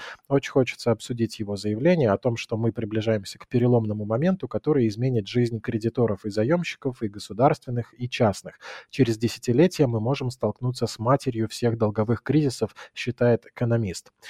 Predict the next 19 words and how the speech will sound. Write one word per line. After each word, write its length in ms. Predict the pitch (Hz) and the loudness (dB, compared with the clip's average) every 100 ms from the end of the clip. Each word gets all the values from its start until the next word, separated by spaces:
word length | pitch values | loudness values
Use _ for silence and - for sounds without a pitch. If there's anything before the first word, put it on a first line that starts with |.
| - - | -16 -4
И 60 | 120 | -2
еще 240 | 117 175 | 6 6
Рубини 340 | 156 123 139 120 | 6 4 4 4
заявил, 360 | 123 113 147 | 4 6 4
что 200 | - 131 | 2 0
мир — 180 | 123 135 | 6 6
это 160 | 113 113 | 6 4
поезд, 340 | 151 151 127 | 4 4 4
который 340 | 143 131 120 117 | -2 2 2 4
медленно 460 | 135 123 120 113 | 4 4 2 0
движется 460 | 104 123 117 - 113 | 2 0 0 -4 -8
к 100 | - | -6
крушению 720 | - 123 - 151 160 139 120 | 0 0 4 6 6 4 0
из-за 300 | - 120 113 | 0 0 0
многочисленных 800 | 117 113 113 - 131 120 110 - | 0 0 0 -2 -4 -2 -2 -2
новых 280 | 127 123 - | 0 0 -2
и 20 | 110 | -2
старых 420 | - 113 110 - | 4 4 4 -2
вызовов, 560 | 113 110 110 143 170 | -4 -2 2 4 4